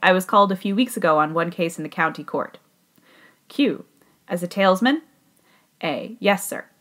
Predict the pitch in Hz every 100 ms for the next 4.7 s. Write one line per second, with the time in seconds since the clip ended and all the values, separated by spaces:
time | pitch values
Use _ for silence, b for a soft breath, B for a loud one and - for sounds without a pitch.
0 | _ _ b b b _ 175 - 185 -
1 | - b b - 240 254 233 262 247 220
2 | 156 151 156 165 151 135 135 - - _
3 | _ _ _ _ _ 196 151 170 - 185
4 | - 233 220 - 175 139